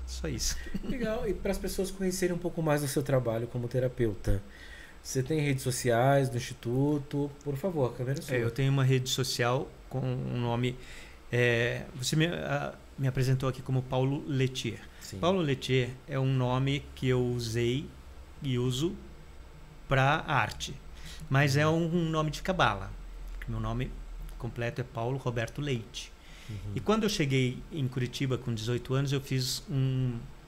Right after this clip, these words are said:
Speaker 1: uma numerologia. E a minha numeróloga, que era muito legal na época, disse que eu tinha que u-, usar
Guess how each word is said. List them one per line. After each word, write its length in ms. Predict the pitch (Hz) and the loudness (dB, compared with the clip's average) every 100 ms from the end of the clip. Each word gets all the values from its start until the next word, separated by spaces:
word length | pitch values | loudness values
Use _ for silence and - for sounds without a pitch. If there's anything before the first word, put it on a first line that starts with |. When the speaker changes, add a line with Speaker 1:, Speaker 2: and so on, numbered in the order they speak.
| - - 156 - | -16 -14 -16 -10
Speaker 1:
uma 260 | 123 123 120 | -4 0 2
numerologia. 800 | 127 139 139 139 139 110 98 98 - - - - - - - | 4 4 4 2 0 -2 -6 -10 -14 -20 -20 -20 -18 -18 -4
E 120 | 113 | -2
a 80 | 113 | 0
minha 640 | 117 117 113 110 107 101 107 107 | 0 0 0 0 -4 -8 -8 -6
numeróloga, 800 | 110 113 117 113 120 123 139 151 - - - - | -2 -2 0 0 0 0 -2 -6 -16 -20 -20 -10
que 120 | 110 | -6
era 140 | 110 | -4
muito 300 | 110 113 - | -4 -4 -4
legal 280 | 113 107 110 | -6 -4 -4
na 80 | 120 | -2
época, 300 | 123 123 139 | -2 -4 -6
disse 200 | 127 131 | -6 -6
que 80 | - | -4
eu 60 | 131 | -4
tinha 240 | - 127 | -2 -4
que 260 | 127 131 - | -2 -6 -6
u-, 200 | 135 - | -8 -8
usar 280 | 123 117 | -4 -4